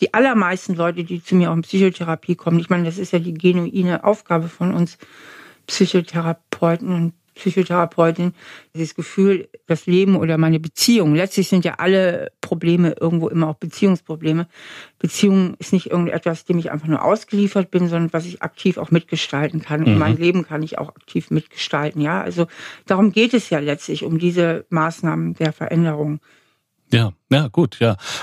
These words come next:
Speaker 2: Was bei mir gerade in dem Moment als Gedanken hochkam, was ich dich sehr, sehr gerne fragen möchte, dadurch, was du auch gerade gesagt hast,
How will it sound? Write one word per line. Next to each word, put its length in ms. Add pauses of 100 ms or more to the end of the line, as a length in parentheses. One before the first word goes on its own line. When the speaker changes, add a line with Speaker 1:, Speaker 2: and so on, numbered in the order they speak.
Speaker 2:
Was 320 (160)
bei 100
mir 200
gerade 400
in 320
dem 120
Moment 240
als 200
Gedanken 420
hochkam, 640
was 140
ich 80
dich 180
sehr, 220
sehr 120
gerne 280
fragen 500 (380)
möchte, 440
dadurch, 360 (100)
was 160
du 80
auch 100
gerade 300
gesagt 340
hast, 140